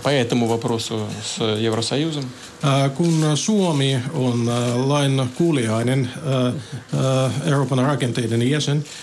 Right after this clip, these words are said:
Speaker 2: minä luulen, että, äh, globaalimuutoksia voi odottaa, äh, silloin, äh, kun, äh, meidän suhteet Euroopan unionin, äh, kanssa muuttuvat.
Speaker 1: А ущерб от взаимных рестрикций, он есть?
Speaker 2: Äh,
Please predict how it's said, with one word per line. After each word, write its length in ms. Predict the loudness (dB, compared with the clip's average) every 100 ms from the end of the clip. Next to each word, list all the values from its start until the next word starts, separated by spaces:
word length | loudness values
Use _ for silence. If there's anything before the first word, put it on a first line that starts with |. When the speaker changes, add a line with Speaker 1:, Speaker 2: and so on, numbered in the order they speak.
| -8 0
Speaker 2:
minä 240 | 2 2
luulen, 320 | 2 2 2
että, 520 | 0 -2 -2 0 2 2
äh, 460 | 0 -2 0 0
globaalimuutoksia 1160 | 0 0 2 0 2 2 0 -2 -4 -4 -2 0
voi 160 | 0 0
odottaa, 460 | 0 0 0 -2
äh, 640 | -2 -6 -8 -2 2 2
silloin, 440 | 2 2 2 2 2
äh, 480 | 0 0 0 0 0
kun, 300 | 0 2 2
äh, 460 | 0 0 0 2
meidän 480 | 2 2 2 2 0
suhteet 420 | 0 -2 0 -2 -2
Euroopan 460 | -2 0 0 0
unionin, 580 | 2 2 2 2 0 0 -2
äh, 220 | -2 -2
kanssa 280 | -2 -4 -2
muuttuvat. 420 | -2 -2 -4 -8 -4
Speaker 1:
А 160 | -2 0
ущерб 600 | 0 2 0 0 -2 -4 -8 -4
от 200 | -4 -4
взаимных 560 | -2 0 2 0 0
рестрикций, 680 | 0 0 0 -2 -2 -2 -2 -4 -6
он 120 | -4
есть? 480 | 0 2 0 -2 -8 -12 -16 -18 -16 -14 -12 -12 -14 -14 -14 -10
Speaker 2:
Äh, 560 | -2 2 4 2 2 0